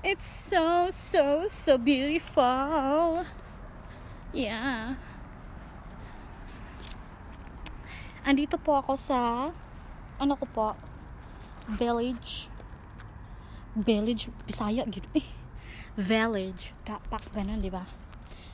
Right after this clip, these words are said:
Saglit lang ha, may inaayos lang ako. Kasi sobrang taas ng wire ng charger ko. Manood muna kayo dyan. There you go. May sumisigaw.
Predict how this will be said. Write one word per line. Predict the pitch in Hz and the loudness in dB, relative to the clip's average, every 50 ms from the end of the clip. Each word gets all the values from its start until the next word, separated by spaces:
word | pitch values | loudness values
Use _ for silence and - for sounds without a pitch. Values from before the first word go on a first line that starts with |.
| - - | -10 -6
Saglit | - 233 214 226 247 - | -4 -2 -2 -2 -2 0
lang | 277 277 269 | 0 0 2
ha, | 285 320 320 330 330 330 320 | 4 4 4 6 6 4 4
may | 302 240 233 | 2 0 -2
inaayos | 233 220 - 226 226 233 226 - | -4 -6 -4 -4 -4 -6 -6 -6
lang | 240 233 262 302 - | -6 -4 -4 -4 -4
ako. | - 254 240 240 254 277 320 349 - - - - - - - - - - - - - - - - - - - - - - - - - - - | -6 -8 -8 -6 -4 -4 -6 -6 -8 -12 -14 -14 -14 -14 -14 -12 -12 -12 -12 -12 -14 -14 -14 -16 -16 -16 -14 -14 -14 -14 -16 -16 -14 -10 -8
Kasi | 240 233 - - 233 220 220 226 247 285 | -8 -6 -6 -4 -4 -2 -2 -2 -2 -4
sobrang | - - - 233 214 208 226 226 226 226 247 262 - - | -4 -4 -2 -2 -2 -2 -2 -4 -2 -2 -4 -6 -6 -10
taas | 254 233 - 202 196 202 226 - - - - - - - - - - - - - - - - - - - - - - - - - - - - - - - - - - 240 | -10 -8 -6 -6 -6 -6 -8 -10 -12 -12 -12 -12 -12 -14 -14 -14 -14 -14 -14 -14 -14 -14 -14 -12 -12 -12 -12 -12 -12 -12 -12 -12 -12 -12 -12 -14 -14 -14 -14 -12 -10 -6
ng | 240 240 240 226 | -6 -4 -4 -2
wire | 226 220 214 214 226 240 240 | -2 -2 -2 -2 -4 -4 -4
ng | 247 254 254 | -4 -6 -6
charger | - - 220 214 208 208 226 220 - - | -6 -6 -6 -6 -4 -6 -8 -8 -8 -8
ko. | - 196 196 - - - - - - - - - - - 233 226 | -10 -10 -10 -10 -10 -12 -12 -12 -12 -12 -10 -10 -8 -6 -2 -2
Manood | 226 233 240 226 220 240 | 0 0 0 0 -2 0
muna | 233 233 - | 0 0 0
kayo | - 226 220 | 0 -2 -4
dyan. | 208 - 208 196 190 - - - - - - - | -4 -4 -6 -8 -8 -10 -12 -12 -12 -12 -10 -8
There | 214 214 220 | -8 -6 -6
you | 220 208 - | -6 -6 -6
go. | - 202 190 190 - - - - - - - - - - - - - - - - - - - - - - - - - - - - - - - - - 277 | -6 -8 -8 -8 -10 -12 -12 -12 -12 -12 -12 -12 -12 -12 -12 -12 -12 -12 -14 -14 -14 -14 -14 -14 -14 -14 -14 -14 -14 -14 -14 -14 -14 -14 -14 -12 -10 -8
May | 233 226 - | -8 -6 -4
sumisigaw. | 254 233 240 233 - 233 208 226 214 208 202 185 202 214 | -4 -4 -4 -4 -4 -4 -2 -2 -2 -2 -4 -6 -6 -6